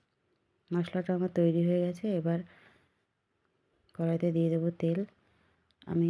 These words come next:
মাছটা একটু এপিট ওপিট ভেজে নিলাম, তারপর তেলটা একটু কমে গেল, আর একটু তেল দিয়ে দিলাম। মাছটা আমি ভাজাটা দেখাতে পারলাম না, মাছটা যেহেতু ফাটে তার জন্য আমি ঢাকা দিয়ে দিয়ে ভেজে নিয়েছি। তো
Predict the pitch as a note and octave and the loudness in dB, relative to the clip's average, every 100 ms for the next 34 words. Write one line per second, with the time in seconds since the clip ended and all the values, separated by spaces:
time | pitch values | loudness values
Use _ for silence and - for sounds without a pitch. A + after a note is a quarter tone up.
0 | F3 E3+ D#3+ - - E3+ - F3+ F#3+ - | 2 0 -2 -4 -4 -4 -4 -4 -4 -4
1 | F3+ E3+ E3+ E3+ E3 D#3+ D#3 D#3 E3 E3+ | -4 -2 -2 -2 -2 -2 0 2 2 2
2 | D#3 F#3 - _ E3 D#3+ E3 - E3 D#3+ | 0 -4 -8 _ -8 -6 -4 0 0 0
3 | E3 - E3 E3 E3 D#3+ D#3 F#3 E3 D#3 | -4 -4 -2 0 2 0 -2 -4 -4 -4
4 | C#3+ D#3+ - D#3 D3 D#3 D3+ D#3+ E3+ _ | -4 -4 0 0 0 -2 -4 -6 -6 _
5 | _ - - _ - E3+ E3+ - E3+ F3 | _ -20 -20 _ -6 -2 -2 -2 2 2
6 | E3+ E3 E3 E3+ E3 D#3 D#3+ E3+ E3+ D#3+ | 2 2 0 -2 -2 -2 -2 -2 -2 0
7 | D#3 D#3+ F#3 - _ _ _ _ - D#3 | 0 -2 -4 -10 _ _ _ _ -10 -8
8 | C#3 D#3+ D3+ D#3+ E3+ E3+ D#3+ D3+ E3 D#3+ | -6 -6 -2 -2 -2 -4 -4 -2 -2 -2
9 | C#3+ D#3+ D#3+ D3 C#3+ D3+ C#3+ D3+ D#3+ D3 | 0 0 0 0 -2 -4 -4 -2 -2 -2
10 | D3 D3+ D#3 D#3 C#3+ F3 G#3+ - - _ | -2 0 0 -2 -4 -6 -8 -10 -20 _
11 | _ - - _ _ _ _ _ _ _ | _ -20 -20 _ _ _ _ _ _ _
12 | - - _ - - _ _ | -20 -20 _ -20 -20 _ _